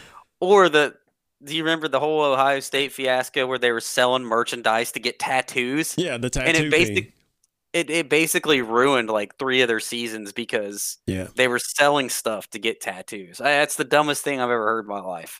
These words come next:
Speaker 2: Or the one guy, like I said, Applebee's, somebody wanted to buy his meal for him.
Speaker 1: <laughs>
Speaker 2: No. And it's like, "What?"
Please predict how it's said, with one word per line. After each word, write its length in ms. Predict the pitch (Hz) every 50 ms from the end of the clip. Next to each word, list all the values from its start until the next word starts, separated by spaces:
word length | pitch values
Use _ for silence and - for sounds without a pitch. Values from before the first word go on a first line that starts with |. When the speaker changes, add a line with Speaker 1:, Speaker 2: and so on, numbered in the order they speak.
| - -
Speaker 2:
Or 160 | - 131 131
the 100 | 123 131
one 160 | 127 131 147 156
guy, 120 | 139 117
like 180 | 117 117 113 113
I 60 | 120
said, 200 | 113 - 156 139 120
Applebee's, 440 | 127 165 - 165 117 104 104 98
somebody 320 | - - 117 113 110 110 113
wanted 240 | 110 117 113 117 113
to 80 | 110
buy 240 | 101 104 107 110 117
his 160 | 123 123 110 104
meal 280 | 113 135 165 - -
for 300 | 95 - 104 90 85 76
him. 180 | 85 95 104 - _ _ _ _ _ _ _ _ _ _ _ _ _ _ _ _ _ -
Speaker 1:
<laughs> 500 | - 95 - - - - - - - -
Speaker 2:
No. 500 | 110 107 113 120 165 180 123 95 92 87 92 - - _ _ _ _ _ _ _ _ _ _ _ _ _ _ _ _ _ _ _ _ _ -
And 80 | 127 135
it's 140 | 127 -
like, 200 | - 127 113 - -
"What?" 580 | - 80 92 98 107 123 165 269 339 359 311